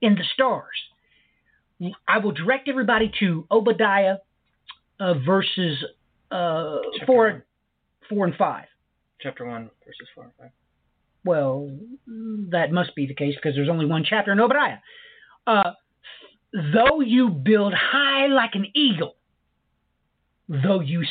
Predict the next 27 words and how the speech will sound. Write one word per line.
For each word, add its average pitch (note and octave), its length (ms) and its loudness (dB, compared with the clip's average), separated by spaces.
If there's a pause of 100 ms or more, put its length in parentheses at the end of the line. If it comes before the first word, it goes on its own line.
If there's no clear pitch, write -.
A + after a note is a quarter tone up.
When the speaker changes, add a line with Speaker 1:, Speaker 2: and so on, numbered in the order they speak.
(100)
Speaker 1:
set F3 260 0
your F3 200 2
nest F3+ 420 2
among F3+ 300 0
the C3 160 -4
stars, F#3 420 0
from E3+ 260 0
there E3 400 -2 (300)
I D#3+ 180 -2
will C3 140 -16
bring D#3+ 320 -2
you D#3 180 0 (160)
down, C#3+ 460 -4 (300)
declares E3 600 -4
the D3+ 80 -10
Lord." C#3+ 360 -6 (1300)
This A#3+ 360 2
is F3 180 -4 (100)
quite B3 460 2 (100)
possibly D3 1040 -2 (840)
an D3+ 140 -2 (100)
extraterrestrial F3 1300 -2
relocation D#3 880 -2
that D#3+ 220 -2
these E3 200 -6 (120)
two F#3 140 0 (100)
cloven, F3+ 680 -2